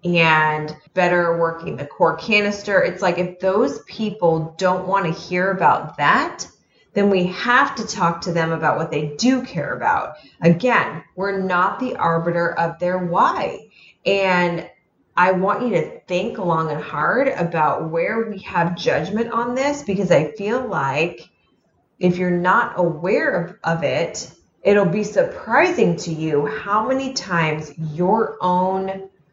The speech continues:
personal thoughts about what the person should be thinking about is coming through. Again, like, another example, just real quick, is, like, the person that's like, "Well,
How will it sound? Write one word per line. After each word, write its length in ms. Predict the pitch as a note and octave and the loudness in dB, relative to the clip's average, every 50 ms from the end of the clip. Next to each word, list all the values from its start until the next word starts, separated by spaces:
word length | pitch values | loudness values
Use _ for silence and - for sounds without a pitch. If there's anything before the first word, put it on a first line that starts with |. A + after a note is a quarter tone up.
| _ _ _ _ _ _ | _ _ _ _ _ _
personal 1300 | - - - G#3 G3 G3+ G3+ - - G#3 G3 G3 F#3+ F#3 F3+ F3+ F3+ F3+ F3+ F3+ F3+ F3+ - - - - _ _ _ _ _ _ _ _ _ _ | -14 -4 2 2 2 4 2 0 -4 -6 -4 0 2 2 4 4 4 2 2 0 0 -2 -6 -10 -18 -20 _ _ _ _ _ _ _ _ _ _
thoughts 480 | - E3 E3 F#3 A#3+ C#4 C#4+ - - G#3+ | 0 2 4 4 4 2 0 0 0 0
about 540 | F3 E3 F3+ E3 - - - - - - | 0 2 2 2 2 2 2 0 -4 -2
what 260 | E3 E3+ D#3 - - - | 0 2 2 2 0 -4
the 80 | D#3 | -6
person 520 | D3+ - F#3 F3+ F3+ F3 F3 E3+ D3 C#3 C#3 | -6 -4 -2 -2 0 0 -2 -4 -6 -8 -8
should 640 | - - - - - - - G#3+ A3 G#3+ A3 G#3+ | -6 -6 -6 -6 -4 2 4 4 4 4 4 2
be 180 | A#3+ B3+ C4 C4 | 0 0 -2 -2
thinking 500 | - - C4+ C4 C4 C#4 C#4+ C#4 C#4 C#4 | 0 0 0 0 0 -2 -4 -4 -2 -4
about 680 | C4+ C4+ C#4 C4+ C#4 D4 D#4+ E4 D#4+ - - - - - - _ _ _ _ _ _ _ _ _ _ _ _ | -4 -2 0 0 2 2 0 0 -2 -6 -10 -10 -10 -12 -16 _ _ _ _ _ _ _ _ _ _ _ _
is 200 | - F#3 F3+ F3+ | 2 2 2 2
coming 420 | - - G#3+ F#3+ F3 E3+ E3 D#3+ E3 | 0 -2 -2 0 0 2 0 0 -4
through. 480 | - - F3+ F3+ E3+ C#3 A#2+ - - | -6 -6 0 2 2 2 2 0 -2
Again, 480 | - F#3 - C#4+ E4 F4 C4+ - D3+ D#3 | -4 -4 0 0 2 2 2 0 0 -2
like, 180 | - - B3 | -2 -2 0
another 440 | - D3+ E3 F#3 F#3+ F#3+ G#3 G#3+ G#3 | 0 0 0 0 0 0 0 0 0
example, 500 | F#3+ G3 G3 F#3 A3+ A#3 A#3 F#3+ E3 D#3+ | 0 -2 -2 -2 -2 -2 0 0 -2 -2
just 180 | D#3 E3 D#3+ D#3+ D3+ | -2 -2 -4 -6 -4
real 260 | D#3 F3+ G3 F#3+ F#3+ F#3+ F#3+ | -4 -2 0 0 0 -2 -2
quick, 280 | - C#4+ C4+ A#3 - F3 | -2 0 0 0 2 0
is, 200 | E3+ E3 - - | 0 0 0 0
like, 240 | E3 D#3 D#3 - - | 0 0 0 0 -2
the 60 | F3 | -4
person 480 | - - F#3+ F#3 G3+ G3 - F#3 F3 | -2 -2 -2 -2 -2 -2 -4 -4 -2
that's 260 | E3+ D3+ C3+ - - - | -2 -2 -4 -6 -4 -2
like, 300 | E3+ D3+ B2 - - - | 0 0 0 0 -2 -6
"Well, 720 | F3+ F3 G3 A3 A3 A3 A3 G#3+ G#3 G3+ - - - - | -6 -4 -2 0 0 0 0 0 -2 -2 -4 -6 -10 -14